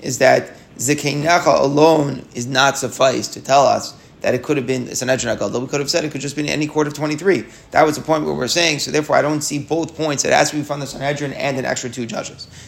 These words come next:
That's Rabbi, Rabbi, Rabbi Shimon's defense. How does Rabbi Yehuda say back? Rabbi Yehuda, Gamar Ziknei, Ziknei, Ziknei Eidah. No, it could have said Ziknei, and I would have known that it's from, that it, that, that, that, that it means from the, um, the people of Sanhedrin, Hagadol,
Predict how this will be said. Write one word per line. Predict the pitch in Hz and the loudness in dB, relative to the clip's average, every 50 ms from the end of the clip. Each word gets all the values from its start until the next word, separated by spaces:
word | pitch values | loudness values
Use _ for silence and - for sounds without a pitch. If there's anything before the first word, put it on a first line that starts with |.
| - | -2
That's | - - 147 151 | 0 2 2 2
Rabbi, | - 139 120 135 131 127 - | 0 -2 0 -2 -2 -2 0
Rabbi, | - 135 120 120 - | 2 2 2 2 0
Rabbi | - 131 131 135 127 123 | -2 0 0 2 2 0
Shimon's | 113 - - 143 143 127 117 107 | -2 -2 -2 -2 -2 -2 -2 -4
defense. | 120 98 110 92 90 - | -4 -4 -4 -4 -4 -6
How | - - 107 | -6 -6 -6
does | 113 117 - | -4 -4 -6
Rabbi | 110 - 104 | -8 -8 -6
Yehuda | 110 107 98 | -6 -6 -6
say | - - | -6 -8
back? | - - - - - - | -8 -8 -10 -10 -8 -10
Rabbi | - - - | -12 -12 -8
Yehuda, | - - 82 - - | -8 -6 -6 -4 -2
Gamar | - - - 135 | 0 0 0 0
Ziknei, | 117 131 139 - - - | -4 -6 -6 -6 -6 -6
Ziknei, | - 156 151 151 139 135 | -6 -6 -6 -4 -6 -4
Ziknei | 131 135 - 143 - 82 - - | -4 -4 -4 -4 -4 -2 -2 -2
Eidah. | - - - - | -2 -4 -4 0
No, | - - - - - - - - - - - | 4 4 4 4 2 -4 -12 -18 -20 -20 -20
it | - - | -6 2
could | - 208 208 | 4 4 4
have | 185 | 6
said | - 160 143 | 4 2 2
Ziknei, | - - 160 - - | 2 0 -2 -2 -2
and | 156 147 | 0 2
I | 143 143 143 | 4 4 4
would | 147 160 160 | 4 4 2
have | 151 139 143 | 2 2 2
known | 156 180 240 247 220 175 143 117 - - - - - | 4 6 8 8 6 4 2 -2 -6 -12 -20 -18 -2
that | - 170 160 165 156 | 2 4 4 4 4
it's | 151 - | 0 -2
from, | - - 170 170 170 165 165 160 156 147 143 143 131 120 - - - - _ _ - - | 2 4 6 8 8 8 8 8 6 4 0 -4 -6 -8 -12 -18 -20 -20 _ _ -20 -8
that | - 135 147 151 147 | -2 2 2 2 2
it, | - - - | 0 -2 0
that, | - 143 - - - - | 0 0 0 0 2 2
that, | 139 - - - | 2 2 2 0
that, | - 139 - - - | 0 -2 -2 0 0
that | 139 135 135 | 0 0 2
it | 139 151 | 0 0
means | 143 151 151 147 143 135 120 - - - | 0 2 2 2 0 -4 -8 -10 -12 -8
from | - 139 139 139 139 127 | -4 -2 -2 0 -2 -2
the, | 139 135 127 123 | 0 0 2 4
um, | 123 127 120 110 107 113 - - - - | 4 4 4 4 2 -2 -6 -12 -14 -16
the | - 120 | -18 -4
people | - 156 156 147 143 | -2 0 2 2 2
of | 131 | 2
Sanhedrin, | 120 127 117 120 120 120 120 147 156 160 151 | 2 0 0 0 0 2 2 0 0 -2 -2
Hagadol, | - - - 101 104 101 104 120 135 151 147 | -6 -6 -2 2 2 2 4 2 2 0 -2